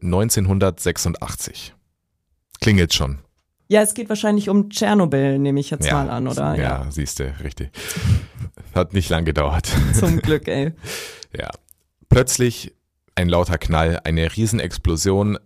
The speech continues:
Speaker 1: eine radioaktive Wolke zieht über weite
Speaker 2: Mhm.
Speaker 1: Teile Europas hinweg, bis zu uns nach Deutschland und weiter nach Großbritannien, China, U S A, überall eigentlich fast.
Speaker 2: Mhm.
Speaker 1: Denn im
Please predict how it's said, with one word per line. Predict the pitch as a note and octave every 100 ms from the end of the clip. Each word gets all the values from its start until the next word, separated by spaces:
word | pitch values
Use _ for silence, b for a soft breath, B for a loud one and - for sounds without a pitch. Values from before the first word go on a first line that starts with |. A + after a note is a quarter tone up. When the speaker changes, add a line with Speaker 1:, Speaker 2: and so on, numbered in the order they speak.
| _
Speaker 1:
eine | E2+ E2 D#2+
radioaktive | F2 A2+ G#2+ F#2 - F2 D#2
Wolke | E2+ E2+ E2+
zieht | - D#2+
über | - D#2
weite | D#2+ E2+ F#2
Speaker 2:
Mhm. |
Speaker 1:
Teile | F2 E2 D#2+ D#2+ -
Europas | E2 E2+ E2+ E2
hinweg, | - D#2+ E2 - B B B B
bis | - D3
zu | -
uns | A2+ A#2
nach | G#2 F2+
Deutschland | F2 G#2+ - A2+ A#2
und | F2+ D2+ -
weiter | E2 F2
nach | D#2 D#2
Großbritannien, | - E2 - F2+ - E2+ E2+ E2 D#2
China, | D2+ - F2+ D#2+ D#2 D2 -
U | D#2+
S | E2+ -
A, | - E2 D#2 D#2 F#2+ - _ _ -
überall | G2 D#2+ E2
eigentlich | D2 D2 D2 -
fast. | E2+ F2 - B B B
Speaker 2:
Mhm. | F3+ F3 E3 E3 - _ - -
Speaker 1:
Denn | E2 C3 D#3+ - _ -
im | F2 D#2+